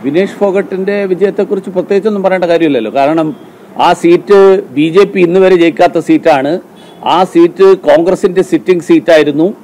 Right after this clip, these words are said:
ദീർഘകാലമായിട്ട് കോൺഗ്രസ് അത് ജയിച്ചു. അപ്പോ ഒരു മണ്ഡലത്തിലെ കോൺഗ്രസിന് ഈ സ്വാധീനമുള്ളൂ.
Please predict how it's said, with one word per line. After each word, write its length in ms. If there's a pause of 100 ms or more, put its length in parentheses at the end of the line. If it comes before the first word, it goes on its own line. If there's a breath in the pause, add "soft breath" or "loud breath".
(580)
ദീർഘകാലമായിട്ട് 960 (960)
കോൺഗ്രസ് 320
അത് 160
ജയിച്ചു. 220 (4000)
അപ്പോ 120 (100)
ഒരു 160
മണ്ഡലത്തിലെ 500 (100)
കോൺഗ്രസിന് 480
ഈ 80
സ്വാധീനമുള്ളൂ. 520